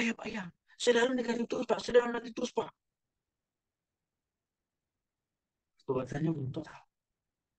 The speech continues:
Nah, kalau Bapak Ibu mulai me-, menemukan orang yang seperti itu dalam pelayanan,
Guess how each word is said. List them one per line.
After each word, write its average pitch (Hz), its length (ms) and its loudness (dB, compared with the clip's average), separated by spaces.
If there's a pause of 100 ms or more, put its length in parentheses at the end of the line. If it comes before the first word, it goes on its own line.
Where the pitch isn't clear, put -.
(1000)
Nah, 143 80 -2
kalau 175 160 6
Bapak 175 160 12
Ibu 254 120 12 (120)
mulai 160 240 12
me-, 175 160 12
menemukan 190 480 12
orang 214 240 10
yang 175 80 6
seperti 160 320 6
itu 180 80 -4
dalam 151 320 10
pelayanan, 151 320 4